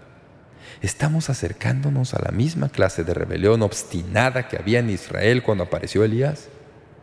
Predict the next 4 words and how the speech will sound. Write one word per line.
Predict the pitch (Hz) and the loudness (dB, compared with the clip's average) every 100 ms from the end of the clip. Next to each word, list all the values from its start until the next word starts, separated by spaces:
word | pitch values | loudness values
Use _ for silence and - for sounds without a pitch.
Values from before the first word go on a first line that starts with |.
| - - - - - | -20 -20 -20 -14 0
Bien, | 104 85 87 - - - - - - - - - - - | 0 0 -8 -16 -20 -20 -20 -20 -20 -20 -20 -20 -20 -4
tengo | 110 147 170 | 2 2 4
que | |
decirles | 160 135 127 113 - - - | 4 4 4 2 2 -8 -10